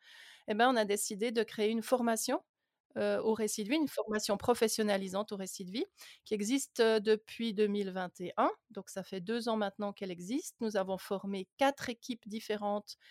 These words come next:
quatre fois seize personnes qui ont suivi cette formation jusqu'à aujourd'hui. Et puis, heu, cette année, nous lançons une version en ligne parce que les demandes viennent aussi de l'étranger, qu'on a des demandes de gens qui viennent d'un peu plus loin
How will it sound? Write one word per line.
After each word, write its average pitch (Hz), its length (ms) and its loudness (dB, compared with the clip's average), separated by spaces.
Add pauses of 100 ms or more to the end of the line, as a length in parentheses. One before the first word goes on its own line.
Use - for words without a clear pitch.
(140)
quatre 254 220 -2
fois 233 220 0
seize 214 340 -2
personnes 208 480 -6
qui 180 100 -12
ont 185 60 -6
suivi 214 320 -4
cette - 200 -6
formation 196 540 -6
jusqu'à 190 300 -6
aujourd'hui. 190 460 -4 (480)
Et 208 100 -2
puis, 254 340 0
heu, 190 100 4
cette 233 260 0
année, 208 320 2
nous 233 140 2
lançons 196 420 0
une 202 200 0
version 175 400 -4
en 185 140 0
ligne 202 400 4 (380)
parce - 280 -8
que 226 220 2
les 233 140 0
demandes 208 380 6
viennent 226 300 6
aussi 226 260 -2
de 202 60 -4
l'étranger, 233 680 0
qu'on 208 160 -2
a 196 80 0
des 196 120 -4
demandes 214 320 0
de 202 80 0
gens 202 160 0
qui 214 140 -8
viennent 202 200 0
d'un 190 120 0
peu 269 140 -2
plus 269 160 2
loin 226 280 6